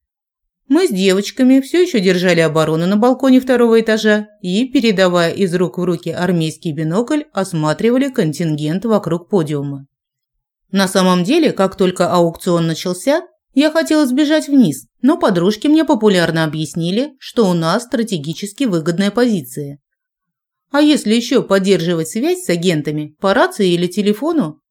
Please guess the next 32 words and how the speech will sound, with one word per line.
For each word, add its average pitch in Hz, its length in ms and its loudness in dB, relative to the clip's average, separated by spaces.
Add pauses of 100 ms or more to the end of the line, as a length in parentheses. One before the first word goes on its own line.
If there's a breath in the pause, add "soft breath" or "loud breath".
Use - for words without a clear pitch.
(260)
то 190 100 2
внизу 180 400 0
нам 339 220 0
совсем 202 440 2
делать 175 300 2
нечего. 139 480 -6 (1000)
Антуана 180 640 2
мы 330 140 0
к 320 80 -2
этому 302 280 4
времени 277 440 4
уже 240 300 0
выгнали 175 420 0
из 160 120 -2
нашей 170 300 -2
ложи, 147 480 -4
чтобы 170 340 -2
не 170 140 0
грел 160 320 0
ушки 277 360 -4
на 302 120 2
девичьих 190 480 -2
секретах, 233 640 -4 (440)
а 240 140 0
заодно 220 380 2
договорился 240 760 0
с 277 80 -12
тёмным 180 400 0
властелином 185 720 -2
о 202 80 0
моём 170 320 0
свидании. 151 720 -6